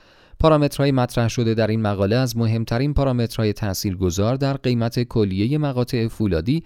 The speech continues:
همچون قیمت میلگرد دوازده ساده، قیمت هر کیلو میلگرد ده و یا قیمت هر کیلو میلگرد هشت بود.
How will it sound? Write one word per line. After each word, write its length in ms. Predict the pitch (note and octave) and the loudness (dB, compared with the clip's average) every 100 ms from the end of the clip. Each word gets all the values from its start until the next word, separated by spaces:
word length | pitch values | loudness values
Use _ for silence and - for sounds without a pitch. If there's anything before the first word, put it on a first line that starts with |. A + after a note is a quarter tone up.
| - - | -8 -14
همچون 400 | - D#3 D#3 D#3+ | -2 -2 0 -2
قیمت 400 | D#3 C3+ B2 A#2+ | 0 0 0 0
میلگرد 580 | C3 A#2 G2 G2+ G2 G#2 | 0 0 0 0 0 -2
دوازده 580 | G#2 F#2 E2+ E2+ F#2 G2 | 0 0 -2 -2 -4 -4
ساده، 560 | F#2 - D#2+ F2+ C#3 D#3+ - - | -4 -2 -2 0 0 -2 -10 -8
قیمت 340 | G2 E2 F2 - | -4 -2 -2 -4
هر 280 | F#2+ A#2 D3 | -4 -4 -4
کیلو 240 | - D#3 | -2 -2
میلگرد 640 | D3+ B2+ A2+ A2 G#2 F#2 | 0 0 0 0 0 -2
ده 280 | F2+ G#2 D3 C3 | 0 0 -2 -2
و 140 | B2 | 0
یا 160 | B2 C#3 | 0 0
قیمت 400 | B2+ A#2+ A#2 B2 | -2 -2 -2 -4
هر 260 | A2+ C#3+ | -4 -4
کیلو 240 | D#3 D#3 C#3 | -4 -2 0
میلگرد 460 | A#2+ F#2+ G2 G2+ | 0 0 -2 0
هشت 480 | A#2 - C#3 - - - | -2 -2 -4 -4 -8 -6
بود. 300 | E2 C#2+ | -6 -6